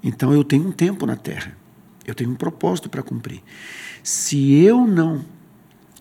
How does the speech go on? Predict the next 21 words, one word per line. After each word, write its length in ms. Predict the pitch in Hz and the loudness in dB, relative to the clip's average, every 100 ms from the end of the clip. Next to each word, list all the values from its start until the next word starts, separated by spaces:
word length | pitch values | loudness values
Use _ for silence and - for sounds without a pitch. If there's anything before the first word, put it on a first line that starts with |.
| - | 2
fizer 360 | 156 123 131 | 4 6 4
aquilo 300 | 120 - 160 | 4 0 -2
que 100 | - | -2
tem 160 | - 139 | -4 -4
que 60 | |
fazer 300 | - 135 117 117 | -4 -6 -4 -2
e 120 | 120 | 2
eu 60 | |
morrer 300 | 127 113 117 | 4 4 4
antes, 460 | 120 202 - - - - _ _ _ _ - | 2 0 -4 -8 -10 -20 _ _ _ _ -10
o 80 | 147 | -6
problema 280 | 139 113 | -2 -2
foi 160 | 113 156 | -2 -2
meu. 240 | 196 151 - - - _ _ _ | 0 -2 -4 -18 -20 _ _ _
Eu 80 | - | -2
não 80 | 123 | 0
vou 80 | 127 | 2
ter 140 | 160 | 2
obras 280 | 147 143 113 | 2 2 -2
pra 140 | - 113 | -6 -10
apresentar. 540 | - 107 107 110 - | -10 -10 -10 -12 -18